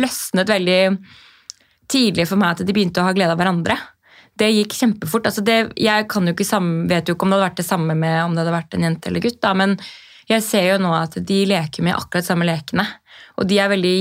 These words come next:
jevne på veldig mange ting. Så de kan se på det samme barne-T V, de leker med de samme actionfigurene, leker med tog, altså sånn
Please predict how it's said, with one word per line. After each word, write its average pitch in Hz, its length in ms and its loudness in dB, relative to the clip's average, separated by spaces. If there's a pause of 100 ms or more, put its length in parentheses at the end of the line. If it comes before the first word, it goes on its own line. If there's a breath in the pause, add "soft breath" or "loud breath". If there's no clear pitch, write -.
(120)
jevne 160 420 -2 (1300)
på 196 160 2
veldig 180 320 2
mange 170 160 0
ting. 254 240 2 (580 loud breath)
Så 240 180 2
de 214 160 0
kan 226 200 2
se 202 160 0
på - 180 -4
det 196 240 0
samme 196 260 0
barne-T 170 460 0
V, 170 200 0
de 175 160 0
leker 170 280 -2
med 170 120 0
de 165 80 0
samme 165 300 -2 (380)
actionfigurene, 160 1080 -2 (720 loud breath)
leker 185 360 -2
med 170 100 0
tog, 175 300 0
altså 185 220 0
sånn 185 200 2